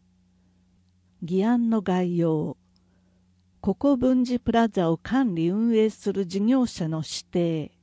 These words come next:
問い。カフェレストランの売り上げに対する納付額が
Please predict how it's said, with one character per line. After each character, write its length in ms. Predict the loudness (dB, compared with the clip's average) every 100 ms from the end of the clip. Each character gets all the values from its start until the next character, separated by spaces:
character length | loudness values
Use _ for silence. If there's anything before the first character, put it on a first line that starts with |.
| _ _ _ _ _ _ _ _ _ _ _
問 300 | -2 -2 -4
い。 60 | -12 _ _ _ _ _ _ _ _ _ _ _
カ 140 | -4 -2
フ 60 |
ェ 140 | 2 2
レ 140 | 2
ス 160 | 0 0
ト 120 | 0
ラ 180 | 2 0
ン 100 | 0
の 140 | 0
売 80 | 0
り 180 | 2 2
上 100 | 4
げ 160 | 2
に 180 | 4 2
対 280 | 2 0 0
す 180 | -2 -4
る 140 | -2
納 260 | 0 2 2
付 180 | 0 -4
額 360 | -4 -4 -4
が 200 | -2 -4